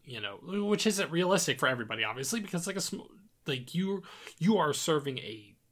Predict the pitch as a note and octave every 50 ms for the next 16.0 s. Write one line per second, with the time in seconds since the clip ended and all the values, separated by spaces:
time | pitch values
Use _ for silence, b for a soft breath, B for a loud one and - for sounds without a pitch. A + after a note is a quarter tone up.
0 | _ _ - - - - - - - - - D3+ C3+ C#3+ E3 E3 D#3+ D3+ - -
1 | - - C3+ B2 A2+ - - - - D#3 D#3 D3+ C3+ C#3+ C3 B2 A#2 A#2 - A2
2 | A#2+ A#2+ A#2 A#2 A2+ G#2+ G#2+ - B2 A2 A2 G#2+ A2 A2 - - - - - A#2+
3 | G#2+ G2+ - - - E2 D2+ - - - _ _ _ - A2+ G#2+ G#2+ G#2+ G#2+ G#2+
4 | - b b b b b b b b b _ - A#2+ A2 A2 - C#3 C3 B2+ B2+
5 | B2+ B2+ B2+ A#2+ - C3 A#2+ A2+ A2 G#2+ - - - _ _ _ _ _ _ _
6 | - - - - _ - _ _ _ _ _ _ _ _ - - - B2+ D#3 D3
7 | C#3 C3+ C3+ B2+ B2+ - C3 B2 A#2 A#2 A2+ A2+ A2+ - - B2+ A#2 A#2 A2 A2+
8 | A2+ G#2+ A2 A2+ A#2 A#2 A#2 A#2 A2 G#2+ A2 A2 G#2+ - A#2+ A2 G#2 - A2 A2
9 | A2 - B B B B B B A3 A#3 C4+ C#4+ - C#4 A3+ B3 B3 A3 G#3 F#3
10 | F3+ F3 D#3+ D#3 D3 D3+ - - _ - A3+ A3+ F3+ B2+ A#2+ A#2 A#2 - - -
11 | F3 E3+ E3 F3 G3+ G#3+ A3 G#3 G#3+ - C#3+ C3+ C3+ D3 F3+ E3+ - - A#2 G#2
12 | G#2 - - A2 G#2+ A2+ A2 A2 A2+ A2 A#2 A2+ - - A2 A2 A2+ B2+ C3+ B
13 | B B B B B D3+ D3+ E3 F3+ F3 E3+ F#3 F3 F3 E3 D#3 - E3+ F3 E3+
14 | D#3+ D#3+ - - C#3+ C#3+ C3+ - - - - D#3+ E3+ E3+ D#3+ C#3+ C3 - - C3
15 | C3+ C#3+ C#3+ C3 C#3+ C3+ B2+ A#2+ A2+ A2+ - - G#2 G2+ G#2 A#2+ C#3 F3+ G#3 A3